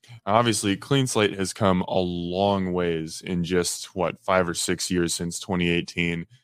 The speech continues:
And this past <laughs> year, opening the cafe was a big step for you guys.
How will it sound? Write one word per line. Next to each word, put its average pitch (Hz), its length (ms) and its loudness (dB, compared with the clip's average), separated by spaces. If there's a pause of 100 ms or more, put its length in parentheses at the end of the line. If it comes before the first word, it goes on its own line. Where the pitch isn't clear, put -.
(220)
And 90 380 2
this 95 240 -2
past 113 400 0
<laughs> - 0 -
year, 98 320 0
opening 90 320 0
the 82 80 -4
cafe 95 400 0
was 87 320 0
a 98 80 -2 (240)
big 95 260 0
step - 380 2
for - 140 -6
you 85 180 -2
guys. 82 400 0